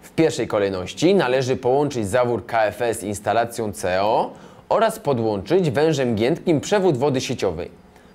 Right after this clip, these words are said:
Ponieważ według normy P N N dwanaście osiemset dwadzieścia osiem nie można trwale połączyć zaworu typu K F E czy fam, dlatego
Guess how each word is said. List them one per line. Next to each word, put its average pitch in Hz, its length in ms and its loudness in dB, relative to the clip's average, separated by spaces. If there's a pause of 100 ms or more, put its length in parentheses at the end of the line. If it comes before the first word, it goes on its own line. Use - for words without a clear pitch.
Ponieważ 127 400 2
według 131 280 2
normy 120 380 0
P - 160 -2
N 117 340 0
N 107 300 -2
dwanaście 110 520 -2
osiemset 107 420 0
dwadzieścia 101 440 0
osiem 127 400 0 (380)
nie 113 100 2
można 214 340 2
trwale 139 300 0
połączyć 127 480 -2
zaworu 120 340 2
typu 113 320 -6
K 120 240 0
F 107 220 -6
E 110 220 0 (180)
czy 113 140 -8
fam, 117 420 0 (720)
dlatego 120 680 2